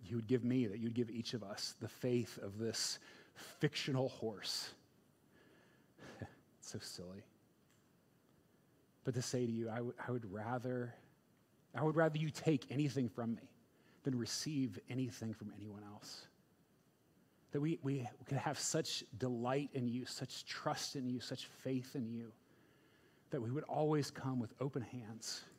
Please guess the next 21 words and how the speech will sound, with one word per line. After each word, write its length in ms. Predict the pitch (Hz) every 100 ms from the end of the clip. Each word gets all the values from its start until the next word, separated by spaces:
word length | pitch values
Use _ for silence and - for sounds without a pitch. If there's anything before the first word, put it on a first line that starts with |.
| - - - - -
with 220 | 135 101
deep, 320 | 160 180 - - 104
deep 280 | 143 170 226
rejoicing, 800 | - 107 92 117 143 143 - 165
but 100 | 131 139
also 320 | 143 - 190
with 160 | 175 -
trembling, 520 | - 131 139 131 120
knowing 220 | 127 151
that 140 | 131 135
you 120 | 151
are 60 |
the 100 | 131
God 260 | 113 123 131
of 60 | 131
the 80 |
universe. 640 | 110 113 113 110 117 - - - - _ _ _ _ _ _ _ _ _ _ - - _ _ _ _ _ _ _ _ _ -
Father, 200 | 147 135
I 80 | 139
pray 340 | - 143 143
that 240 | 131 123